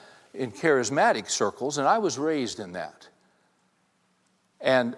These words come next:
so those who have spoken in tongues are more spiritual than those who haven't spoken in tongues. Those who have fallen over and not broken a hip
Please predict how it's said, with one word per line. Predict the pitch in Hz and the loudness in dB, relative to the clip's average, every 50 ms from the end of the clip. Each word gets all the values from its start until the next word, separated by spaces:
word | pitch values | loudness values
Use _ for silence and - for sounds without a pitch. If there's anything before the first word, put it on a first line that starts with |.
| - | -4
so | - - - 151 135 127 | -2 2 4 4 4 6
those | 127 156 185 202 190 170 - - - | 8 8 8 8 8 6 4 0 2
who | 165 143 127 | 2 2 2
have | - - | 0 -2
spoken | - - 165 214 220 - 214 156 | 0 6 6 4 6 4 0 0
in | 135 113 | 0 0
tongues | - 143 135 131 120 123 | 0 0 0 0 0 -2
are | 127 | 0
more | 123 127 123 | 0 0 0
spiritual | 113 - - - 220 208 170 - 139 117 117 | -2 -2 -2 2 2 2 2 0 -4 -4 -4
than | 120 123 | -4 -2
those | 123 120 123 - | -2 -2 -2 -2
who | - 127 127 | -4 -2 0
haven't | 147 160 156 139 113 | 0 0 0 -2 -8
spoken | - - 113 101 - - 101 90 | -4 -4 -4 -4 -4 -8 -14 -14
in | 90 | -14
tongues. | 85 - 110 87 76 - - - - _ _ _ _ _ - - - - - - _ | -12 -10 -10 -10 -10 -14 -20 -20 -20 _ _ _ _ _ -20 -20 -20 -20 -20 -20 _
Those | - 143 170 180 170 - | 4 6 6 6 6 4
who | 170 165 143 | 4 4 4
have | 127 - | 2 0
fallen | - - - 165 156 160 143 131 120 120 | -2 4 6 6 6 6 4 4 2 4
over | 143 196 233 190 117 87 90 107 - - - - _ _ _ _ _ _ _ _ _ _ _ _ _ _ _ _ _ _ _ _ _ _ _ _ _ _ _ | 4 4 4 2 -2 -4 -6 -6 -12 -18 -20 -20 _ _ _ _ _ _ _ _ _ _ _ _ _ _ _ _ _ _ _ _ _ _ _ _ _ _ _
and | 131 131 | 0 4
not | 135 143 135 | 4 4 6
broken | 123 131 139 135 - 131 113 | 6 4 4 4 4 0 -2
a | 113 | -2
hip | 104 - 202 214 143 135 - | 0 2 2 4 4 2 0